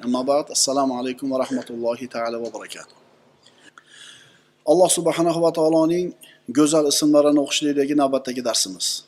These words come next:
Payg'ambarimiz sollallohu alayhi vasallam marhamat qildilar. Albatta, Alloh taoloning to'qson to'qqizta ismi bor, bir kam yuzta. Kim ularni sanasa, yodlasa, o'rgansa, jannatga kiradi. Demak, aqidamizdagi muhim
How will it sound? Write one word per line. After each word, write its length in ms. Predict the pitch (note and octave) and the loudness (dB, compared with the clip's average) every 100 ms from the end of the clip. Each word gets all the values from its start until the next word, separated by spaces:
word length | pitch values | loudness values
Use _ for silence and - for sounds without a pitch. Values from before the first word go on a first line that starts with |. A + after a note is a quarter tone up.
| _ _ _ - | _ _ _ -2
Payg'ambarimiz 460 | C3 C#3+ D3+ D#3 D3+ | 2 4 4 2 0
sollallohu 460 | D3+ D3+ D3+ D3+ D3+ | 2 2 4 2 2
alayhi 120 | D3+ | -2
vasallam 300 | - D3 D3 | 0 2 2
marhamat 340 | C#3+ D3 C#3 - | 2 2 0 0
qildilar. 320 | C#3 D#3 E3+ - - _ _ _ _ _ _ - | 0 2 2 -2 -20 _ _ _ _ _ _ -2
Albatta, 320 | C#3+ E3+ F3 D#3+ | 4 4 4 4
Alloh 180 | E3 D#3 | 4 2
taoloning 460 | E3 D#3 D#3 D#3+ D#3 - | 2 2 4 4 2 2
to'qson 260 | E3+ - D#3 D#3+ | -2 2 2 2
to'qqizta 360 | D3 - - D3 | -4 -4 -2 0
ismi 180 | - C#3+ C#3 | 2 2 4
bor, 180 | D#3+ D#3+ - _ _ _ _ A#2+ | 4 2 -14 _ _ _ _ 0
bir 100 | D3 | 0
kam 240 | D3 C#3+ C3 | 2 2 2
yuzta. 320 | C#3+ - E3+ E3 E3+ - _ _ _ _ _ - | 2 2 0 -2 -2 -16 _ _ _ _ _ -6
Kim 140 | F3 D#3+ | -2 2
ularni 480 | D#3 D3+ D3 D#3 C3 - - | 6 6 6 2 2 -4 -10
sanasa, 580 | - - D3 C#3+ - C#3 C3+ - | 0 2 2 2 2 0 0 0
yodlasa, 500 | C3+ D3 D3 C#3 C3+ C3+ | 2 4 2 0 0 0
o'rgansa, 420 | D3+ E3 A2 F#3 G3 C#3 | 2 2 4 2 0 -4
jannatga 360 | B2+ A#2+ - A2 | -2 -4 -6 -10
kiradi. 260 | G#2 F2 - _ _ _ _ _ _ _ _ _ _ _ B2 | -10 -14 -18 _ _ _ _ _ _ _ _ _ _ _ -4
Demak, 220 | F#3+ A3+ D#3+ | -4 0 -2
aqidamizdagi 680 | - E3+ E3+ E3 E3+ E3+ F3+ C#3 D#3+ | 0 2 4 2 0 0 2 2 2
muhim 260 | D#3+ G3+ | 0 -2